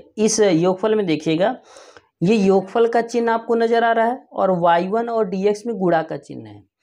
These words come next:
मतलब समाकलन करते समय हम दो प्रोसेस का यूज़ करते हैं, एक गुणा का, दूसरा योगफल का। और हम लोगों ने प्रीवियस क्लास में ये पढ़ा है कि जो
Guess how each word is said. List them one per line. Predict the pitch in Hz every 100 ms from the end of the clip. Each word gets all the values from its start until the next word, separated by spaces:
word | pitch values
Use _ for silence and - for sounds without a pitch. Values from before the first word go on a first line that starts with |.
| _ _ _ 170
मतलब | 170 202 233
समाकलन | 233 - 196 180 175 - 233
करते | 220 196 220
समय | 220 233 233
हम | 240
दो | 190 226
प्रोसेस | 247 202 185 190 -
का | 175
यूज़ | 156 139 -
करते | 123 - 123
हैं, | 117 117 - - _ _
एक | 190 220 220
गुणा | 160 160 180 208
का, | 208 226
दूसरा | 190 180 156 208 285 -
योगफल | 175 165 156 - 131
का। | - 120 - _ - - _ _ -
और | 247 202 151 -
हम | 208
लोगों | 233 233
ने | 247 247
प्रीवियस | 247 208 226 240
क्लास | - 226 214 226
में | 247 254 -
ये | 185
पढ़ा | 233 220 180 180
है | - _ _ _ _ _
कि |
जो | 170